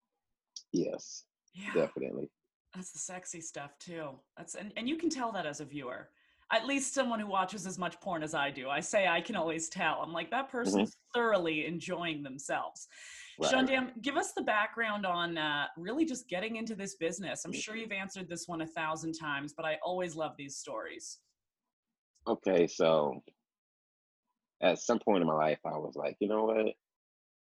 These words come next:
Speaker 1: I wanna make some money making those type of videos." Because, like everyone else, I was just searching 'em and finding 'em. When the internet came out, I was like, "Oh, yeah, this is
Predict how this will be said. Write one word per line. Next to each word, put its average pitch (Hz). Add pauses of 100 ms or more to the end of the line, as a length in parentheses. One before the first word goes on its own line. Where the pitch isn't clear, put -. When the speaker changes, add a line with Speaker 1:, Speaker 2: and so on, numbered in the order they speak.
(880)
Speaker 1:
I -
wanna 87
make 78
some -
money 69 (160)
making 58 (100)
those 69
type 73
of 69
videos." 85 (760)
Because, 73
like 76 (120)
everyone 73
else, 76 (340)
I 73
was 67
just - (140)
searching -
'em 64
and 64
finding 73
'em. 65
When 76
the 73
internet 82
came -
out, 69
I 80
was 76
like, 64
"Oh, 82 (140)
yeah, 67 (140)
this -
is -